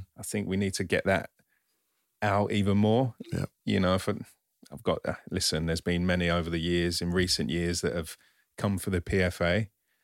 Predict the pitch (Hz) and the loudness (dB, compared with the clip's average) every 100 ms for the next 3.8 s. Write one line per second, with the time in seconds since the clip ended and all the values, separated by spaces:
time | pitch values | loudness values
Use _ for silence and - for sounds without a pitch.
0 | _ _ _ _ 156 165 95 82 - - | _ _ _ _ -14 -2 0 0 0 -2
1 | - _ - 95 92 90 - 98 92 90 | -4 _ -6 0 2 2 2 2 2 0
2 | 87 90 87 - _ _ - - - _ | 0 0 -2 -4 _ _ -20 -20 -20 _
3 | _ - 90 80 90 87 87 - | _ -4 -2 0 2 2 0 -4